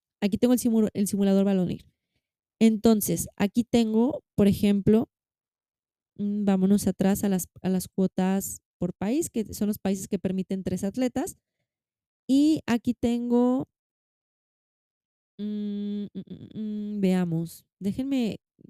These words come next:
un ejemplo más claro. Ay, es que aquí en la varonil no lo veo.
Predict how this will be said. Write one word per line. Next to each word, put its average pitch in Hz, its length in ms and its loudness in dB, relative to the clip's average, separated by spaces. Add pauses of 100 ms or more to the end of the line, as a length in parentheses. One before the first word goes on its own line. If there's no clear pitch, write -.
(280)
un 202 120 -2
ejemplo 220 460 0
más 202 260 -2
claro. 170 460 0 (1900)
Ay, 208 160 -2
es 226 140 -4
que 254 80 -6
aquí 247 160 -6
en 247 60 -4
la 254 80 -2
varonil 214 460 -2
no 214 160 -2
lo 214 140 -2
veo. 202 380 -4